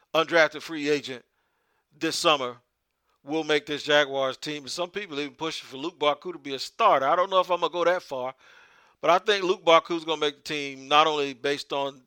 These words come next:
the fact that he was the highest paid free agent, but based on the fact that he has, he has had an outstanding camp. Of course, since Ronnie Harrison was traded, Josh Jones is gonna be a starter for Jacksonville at strong safety.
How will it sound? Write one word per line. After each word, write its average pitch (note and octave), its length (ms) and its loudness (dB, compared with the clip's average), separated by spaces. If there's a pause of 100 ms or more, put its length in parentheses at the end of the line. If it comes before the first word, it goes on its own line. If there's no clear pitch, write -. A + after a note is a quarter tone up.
(200)
the C3+ 80 -18
fact D3 320 0
that B2 80 -8
he C3+ 80 -6
was A#2+ 100 -16
the B2+ 60 -8
highest C3 280 -2
paid C3 180 -8
free C3+ 160 -10
agent, C3 240 -8
but C#3+ 220 -4 (420)
based G3+ 240 2
on F#3 100 4
the D#3+ 60 -4
fact E3 260 2
that C#3 60 -14
he D#3 140 -6
has, D3 440 0
he D3+ 180 -6
has C3+ 160 -4
had C#3 200 -2
an C3 120 -4
outstanding C#3 560 -4
camp. C#3+ 280 -8 (680)
Of - 140 -14
course, E3+ 280 6
since D#3+ 460 -6
Ronnie E3 280 4
Harrison D#3+ 380 6
was C3+ 120 -8
traded, E3 400 0
Josh F3 300 4
Jones E3 240 -6
is C#3 60 -16
gonna D3+ 160 -6
be D3 140 -8
a B2+ 60 -4
starter E3+ 480 2
for D3 140 -16
Jacksonville C#3+ 680 0 (1300)
at D#3+ 280 2
strong D#3+ 400 -4
safety. D#3 500 -2